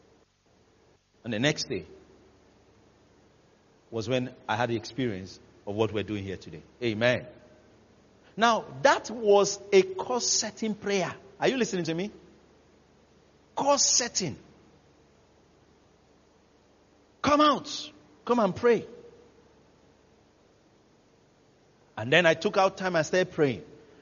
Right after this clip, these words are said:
You know, the thing about that prayer is that you might not even be feeling good. It's not that when you're praying, you know, you're, you might not even be exciting. But that's not what's important.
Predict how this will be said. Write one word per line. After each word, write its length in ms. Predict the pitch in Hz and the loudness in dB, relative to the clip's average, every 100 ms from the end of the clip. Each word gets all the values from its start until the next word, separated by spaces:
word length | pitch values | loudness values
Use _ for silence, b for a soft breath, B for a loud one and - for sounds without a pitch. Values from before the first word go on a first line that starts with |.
| b _ | b _
You 80 | 208 | -2
know, 120 | 277 | 0
the 100 | 269 | 0
thing 140 | - 247 | 0 2
about 220 | 196 202 | 4 4
that 140 | 196 | 4
prayer 200 | 196 180 | 2 2
is 100 | 147 | 4
that 180 | 147 147 | 2 0
you 100 | 196 | 0
might 120 | 208 | 0
not 140 | 254 277 | 0 0
even 160 | 233 | 0
be 80 | 180 | -2
feeling 340 | - 196 196 170 | -2 -2 -2 0
good. 260 | 160 123 - - - - _ _ _ _ _ | -2 -2 -10 -20 -20 -20 _ _ _ _ _
It's 120 | 190 | 0
not 100 | 240 | 4
that 100 | 214 | 4
when 120 | 220 | 6
you're 100 | 220 | 4
praying, 320 | 156 143 202 202 | 4 6 6 4
you 60 | |
know, 180 | 170 190 | 4 4
you're, 220 | 170 170 170 | 6 2 2
you 80 | |
might 140 | 226 269 | 0 4
not 80 | 285 | 2
even 140 | 254 | 4
be 80 | 208 | 2
exciting. 520 | 208 202 196 - 127 - - - - _ _ _ _ _ _ _ _ _ _ _ _ _ - | 2 2 2 -2 -8 -10 -20 -20 -20 _ _ _ _ _ _ _ _ _ _ _ _ _ 0
But 120 | 165 | 2
that's 160 | 220 | 2
not 100 | 185 | 2
what's 160 | 180 139 | 0 0
important. 580 | 135 131 139 113 87 | -2 0 -2 -2 -12